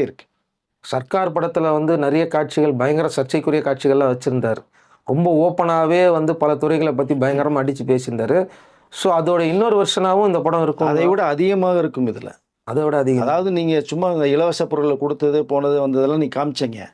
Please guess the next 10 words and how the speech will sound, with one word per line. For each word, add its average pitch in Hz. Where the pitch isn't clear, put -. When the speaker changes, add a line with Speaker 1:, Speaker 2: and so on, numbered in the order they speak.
Speaker 1:
இதெல்லாம் 175
அதுக்கு 180
மேல 175
சொல்லியிருக்காங்க. 131
அதுதான் 220
இங்க 233
சிக்கலே 214
உருவாது 180
இப்ப 127
படத்துக்கு. 139